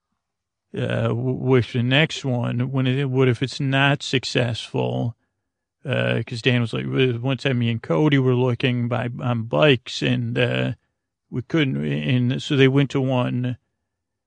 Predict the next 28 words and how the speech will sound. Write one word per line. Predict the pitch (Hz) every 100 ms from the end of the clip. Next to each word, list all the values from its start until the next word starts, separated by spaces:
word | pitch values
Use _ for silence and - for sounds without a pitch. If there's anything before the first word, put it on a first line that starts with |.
| _ _ -
and | 123 120 117 113 110 120
it | 120
was | 123 113
a | 123
cat, | 131 127 120 135
and | 120
then | 120 117 120
r-, | 127 131
they | 120 113
said, | 131 120
"Call | - 139 123 127
and | 131 127
say, | 131 127 123
'This | 123 127
is | 139 131
where | 131
you | 123 127
looked, | 156 160 -
but | 131
you |
couldn't | - 143 127
find | 139 127 123
the | 120
cat, | - 127 120 120 123 -
uh, | 131 127
but | 120
you're | 131 117
hoping.'" | 131 123 127 120 123 123